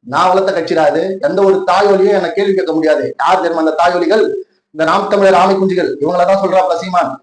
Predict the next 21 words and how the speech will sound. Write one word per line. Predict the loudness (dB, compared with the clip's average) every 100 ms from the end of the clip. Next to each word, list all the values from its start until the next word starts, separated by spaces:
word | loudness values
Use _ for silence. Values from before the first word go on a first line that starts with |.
| _
எந்த | -4 0 0
தாய் | 0 0 2 4
வழியும் | 4 2
என்னை | 0
கேள்வி | 0 0
கேட்க | 0 0
முடியாது, | 0 2 2 0 -4
அவ | 0 2
அவன் | 2 0
கட்சி | 0 0
வேலையை | 0 0
பாருங்க, | -2 -2 -2
நான் | -2
சொல்றதை | -2 -2
மட்டும் | -2 -6 -4
செய்யுங்க | -2 0 0 0 -2
அப்படின்னு | -2 -2 0 0 -2 -8 -18
சீமான், | -6 -2 0 0 -2 -6
சீமான் | -4 0 2
வாயிலேயே | 2 0 0 -2
சொல்லியிருக்கிறார். | -2 -2 -2 0 -2